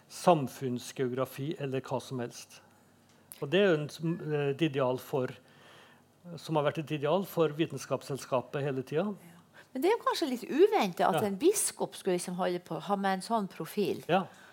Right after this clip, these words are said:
Speaker 2: At, eh, at det skulle være sånn, at man skulle tenke seg at, eh, i forhold til hvordan det ville blitt i dag, så
Speaker 1: Mm.
Speaker 2: ville det jo blitt veldig problematisert
Speaker 1: Ja, ja,
Speaker 2: om jeg
Speaker 1: ja.
Speaker 2: begynte å,
Speaker 1: Ja.
Speaker 2: å vase meg inn i
Speaker 1: Ja.
Speaker 2: biologien
Speaker 1: Ja,
Speaker 2: eller
Speaker 1: ja, ja.
Speaker 2: astronomien, men
Speaker 1: Ja,
Speaker 2: det
Speaker 1: det er akkurat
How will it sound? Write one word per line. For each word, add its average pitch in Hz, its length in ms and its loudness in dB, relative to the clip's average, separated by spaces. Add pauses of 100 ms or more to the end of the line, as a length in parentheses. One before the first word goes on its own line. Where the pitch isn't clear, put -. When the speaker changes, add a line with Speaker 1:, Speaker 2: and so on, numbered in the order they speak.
(180)
Speaker 2:
At, 214 300 0
eh, 185 300 8
at 214 220 4
det 226 120 0
skulle 214 220 -2
være 196 260 6
sånn, 320 380 0
at 190 180 -4
man 202 140 0
skulle 220 240 -2
tenke 233 380 2
seg 175 220 4
at, - 180 -4 (640)
eh, 160 420 -2
i 214 40 0
forhold 226 360 2
til 196 120 0
hvordan 214 320 -4
det 180 180 4
ville 190 220 4
blitt 185 240 -2
i - 20 -2
dag, 240 360 4
så - 140 -2
Speaker 1:
Mm. 185 40 2
Speaker 2:
ville 208 220 4
det 170 60 -6
jo 180 80 -2
blitt 170 160 -4
veldig 247 320 6
problematisert 170 680 2
Speaker 1:
Ja, 311 200 8
ja, - 60 -4
Speaker 2:
om 175 80 -4
jeg 202 180 6
Speaker 1:
ja. - 0 -
Speaker 2:
begynte 175 280 0
å, 156 220 2
Speaker 1:
Ja. 160 100 6 (120)
Speaker 2:
å 180 120 6
vase 208 380 10
meg 170 140 2
inn 214 180 4
i 170 200 2
Speaker 1:
Ja. 160 100 6
Speaker 2:
biologien 180 800 6
Speaker 1:
Ja, 165 100 4
Speaker 2:
eller 185 180 8
Speaker 1:
ja, 165 100 8
ja. - 0 -
Speaker 2:
astronomien, 180 840 2
men 220 140 2
Speaker 1:
Ja, - 60 0
Speaker 2:
det 220 140 -12
Speaker 1:
det 320 80 6
er 381 40 8
akkurat - 40 -8